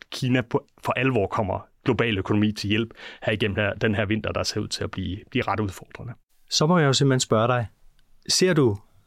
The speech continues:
Speaker 2: redningskranse derude på det oprørte hav?
Speaker 1: Altså, det vi i hvert fald kan sige, det er, at, at der er meget, der tyder på, at inflationen kommer til at moderere sig over den, den kommende tid. Øhm, vi ser generelt set, at, at når noget er steget så meget, som det er,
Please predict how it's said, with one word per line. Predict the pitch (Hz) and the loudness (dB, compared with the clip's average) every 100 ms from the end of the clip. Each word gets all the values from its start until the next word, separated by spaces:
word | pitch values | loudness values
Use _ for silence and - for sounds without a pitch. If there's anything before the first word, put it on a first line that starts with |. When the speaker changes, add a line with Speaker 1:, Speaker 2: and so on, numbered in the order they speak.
| - | 0
Speaker 2:
redningskranse | 117 131 135 - 110 104 113 | 4 4 2 2 0 2 4
derude | 104 110 | 4 4
på | 113 | 4
det | 110 | 2
oprørte | 101 110 101 87 | 2 2 0 0
hav? | 104 98 - _ _ _ _ _ - | 0 -2 -8 _ _ _ _ _ -6
Speaker 1:
Altså, | 123 120 | -2 0
det | 165 | 2
vi | 185 | 2
i | |
hvert | 151 151 | 2 0
fald | - 156 - - _ _ - | 0 0 0 -10 _ _ -2
kan | 131 | 0
sige, | - 131 143 143 - | 2 2 2 0 2
det | 160 | 2
er, | 131 | 2
at, | 135 113 | 0 -2
at | 110 | 0
der | 123 | 0
er | |
meget, | 117 151 | 2 2
der | 160 | 2
tyder | - 147 156 | 2 4 4
på, | 135 120 | 4 4
at | |
inflationen | 104 101 107 - 143 92 87 | 4 0 0 2 2 0 -2
kommer | 110 101 | -2 -2
til | - | 0
at | 110 | 2
moderere | 107 101 117 85 | 2 2 0 -2
sig | - - - - | -6 -10 -12 -6
over | 110 95 | -4 -4
den, | 92 85 - - | -6 -8 -12 -8
den | 95 | -8
kommende | - 95 101 | -4 -2 -2
tid. | - 113 110 - _ - | -2 -4 -6 -14 _ -12
Øhm, | 90 87 85 - 90 90 - - - - | -10 -8 -10 -12 -12 -12 -16 -20 -20 -6
vi | 117 | -2
ser | - 147 120 98 92 120 | 2 2 0 -2 -4 -6
generelt | 127 107 101 143 | -4 0 0 0
set, | - 113 | 0 0
at, | 92 - | 0 -4
at | 104 - | -8 -4
når | 113 110 | 0 2
noget | 120 143 | 4 4
er | |
steget | 127 - 117 123 | 2 2 4 4
så | 120 | 2
meget, | 110 90 113 | 0 0 0
som | 104 | 0
det | 87 | -2
er, | 95 | -2